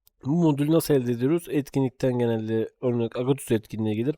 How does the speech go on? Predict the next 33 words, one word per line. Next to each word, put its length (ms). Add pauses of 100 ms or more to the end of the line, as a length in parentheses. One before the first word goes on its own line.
(120)
Oradan 340
elde 200
edebilirsiniz. 760 (1700)
Mesela 360
bu 120
bağlantı 400
varken 480
ne 40
oluyor? 340
Ekstra 380
hasar 300
veriyormuş. 580
Yüz 180
yirmi 180
beş 100
koruma 240
modlarını 400
ve 160
bağlantıdayken 500
yüz 140
yirmi 220
ekstra 280
hasar 280
veriyor 220
petiniz. 640 (460)
Pet 160
ölmeye 300
müddeti 340
yirmi 260
saniye 280
kadar 300
bağlı 300
kalıyor. 360